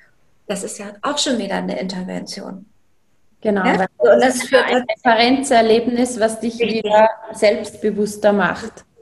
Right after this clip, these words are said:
Speaker 1: Das generalisiert sich.
Speaker 2: Mhm. Mhm.
Speaker 1: Ja?
Speaker 2: Sehr cool. Und Wingwave kann man ja wirklich, äh, meiner Meinung nach in allen Lebensbereichen einsetzen, sei es jetzt privat, sei es im Thema, du hast das schon angesprochen, Selbstbewusstsein, aber auch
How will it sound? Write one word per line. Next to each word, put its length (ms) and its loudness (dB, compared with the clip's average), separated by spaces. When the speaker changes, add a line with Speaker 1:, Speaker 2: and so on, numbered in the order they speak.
Speaker 1:
Das 180 0
generalisiert 840 -4
sich. 340 -16
Speaker 2:
Mhm. 300 -10
Mhm. 460 -4
Speaker 1:
Ja? 220 -6
Speaker 2:
Sehr 260 0
cool. 220 2
Und 160 4
Wingwave 400 6
kann 160 0
man 160 4
ja 140 4
wirklich, 560 0
äh, 180 6
meiner 240 4
Meinung 320 4
nach 180 2
in 120 2
allen 360 4
Lebensbereichen 1300 2
einsetzen, 880 2
sei 240 4
es 100 0
jetzt 380 -2
privat, 760 -2
sei 260 2
es 140 2
im 160 0
Thema, 240 0
du 80 0
hast 160 -4
das 140 -4
schon 160 -2
angesprochen, 800 -4
Selbstbewusstsein, 1400 -2
aber 400 0
auch 140 -4